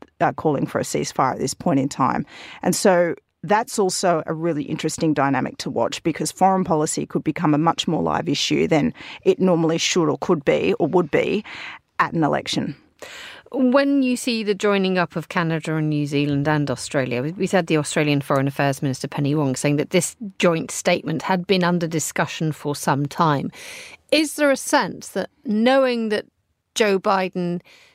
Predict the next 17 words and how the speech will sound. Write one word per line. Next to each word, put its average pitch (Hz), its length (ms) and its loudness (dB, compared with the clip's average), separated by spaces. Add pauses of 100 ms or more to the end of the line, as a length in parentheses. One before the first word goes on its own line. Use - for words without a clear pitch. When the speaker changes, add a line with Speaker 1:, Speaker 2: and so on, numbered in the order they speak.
(360)
Speaker 2:
well, 143 120 -6
indeed 151 360 -6
yesterday, 170 640 -2
said - 280 -4
that - 140 -2
Benjamin 160 420 0
Netanyahu, 151 540 -2
the - 120 -6
Aus-, - 220 -8
the, 156 220 -2
the 156 180 -2
Israeli 151 360 0
Prime 147 240 0
Minister, 147 300 -2
needs 147 300 0
to - 120 -2
change, - 640 -2